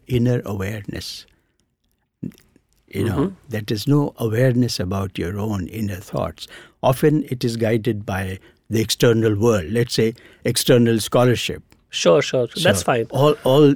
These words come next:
Speaker 1: everything around the world occupies your mind. And you as an individual do not have the opportunity or time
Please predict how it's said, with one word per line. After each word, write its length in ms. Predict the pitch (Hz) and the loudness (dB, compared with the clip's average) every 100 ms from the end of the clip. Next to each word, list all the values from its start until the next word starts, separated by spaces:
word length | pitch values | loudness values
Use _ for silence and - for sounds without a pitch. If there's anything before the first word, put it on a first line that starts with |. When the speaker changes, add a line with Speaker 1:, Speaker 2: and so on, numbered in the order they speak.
| _ | _
Speaker 1:
everything 480 | 147 147 160 147 131 | 2 4 4 4 4
around 320 | 120 123 117 | 4 2 2
the 80 | 104 | 0
world 440 | 107 117 101 85 _ - - | 2 2 0 -4 _ -20 -6
occupies 560 | 127 131 123 117 113 104 | 0 0 2 2 2 0
your 140 | 104 | -2
mind. 480 | 98 95 - - _ _ _ _ | -4 -6 -8 -12 _ _ _ _
And 200 | - 123 | 0 0
you 360 | 113 131 175 151 - | 4 6 8 6 2
as 200 | 135 117 | 0 4
an 120 | 120 | 4
individual 640 | 120 117 120 139 113 98 - - _ _ 117 | 4 4 2 2 0 -2 -6 -20 _ _ 2
do 140 | 139 | 4
not 220 | 151 139 - - | 6 2 -2 -2
have 380 | 117 110 - _ - _ | 0 0 -6 _ -20 _
the 300 | 101 101 98 - | -2 0 -2 -2
opportunity 800 | 117 117 - 123 120 107 107 101 | -2 -2 2 2 2 0 -2 -2
or 100 | 98 | -6
time 500 | - 107 107 95 | -4 -2 -2 -4